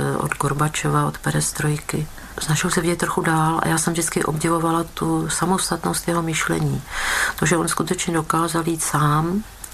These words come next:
hlavou proti zdi téměř doslova, až, až si tu hlavu rozbil. A že to dokázal bez nějakého společenství. On nebyl typ chartisty, on nebyl typ, který by spolupracoval.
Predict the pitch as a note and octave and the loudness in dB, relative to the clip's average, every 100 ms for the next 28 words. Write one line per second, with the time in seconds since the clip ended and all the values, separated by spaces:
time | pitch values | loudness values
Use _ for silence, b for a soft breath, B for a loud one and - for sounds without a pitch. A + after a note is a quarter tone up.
0 | - C#3+ D#3 D#3 E3 E3+ E3+ - D3 D#3 | -2 2 4 4 2 2 0 -2 0 0
1 | - E3 - D3+ D3+ D#3+ B B B - | -2 -2 0 0 0 0 B B B -6
2 | D#3 D3+ D3+ - C#3+ - C#3+ C#3 C#3 - | 0 2 2 0 -4 0 0 0 -2 -4
3 | D3 - - - - - - - - - | -4 -2 -6 -10 -14 -8 -2 0 0 0
4 | E3 E3 F3 E3+ D#3+ D3+ C#3+ C#3 - - | 2 2 2 0 -2 -2 -2 -4 -10 -16
5 | - B B B D#3 E3 E3+ E3+ - E3+ | -14 B B B 0 2 0 0 0 0
6 | F3 F3+ F3+ D#3+ F#3 - E3+ E3+ E3+ F#3 | 2 2 2 2 0 0 0 0 0 0
7 | F#3 - F3 G3 - C#3+ B2+ - D3 C#3+ | -2 -2 -2 -2 -2 -2 -2 -2 0 0
8 | D3 E3 F#3 F3+ D#3 D3+ - - - D3+ | 2 2 2 2 2 -2 -8 -20 -4 -4
9 | - - - - - - - D3 - D3 | -4 -14 -14 -10 -10 -6 -2 -2 -2 -2
10 | - - D3+ B B B B B B B | 0 -2 -2 B B B B B B B
11 | - D#3+ D3+ D3+ D3 D3 D3+ D#3 D3+ D#3 | -2 2 4 4 4 2 2 0 0 -4
12 | - - D#3 D#3 D#3 D3+ - - - - | -4 -4 -2 0 0 -2 -4 -14 -16 -8
13 | - - D3 D3+ D3+ D#3 - D#3 D3+ D#3 | -6 0 0 0 -2 -2 0 2 4 2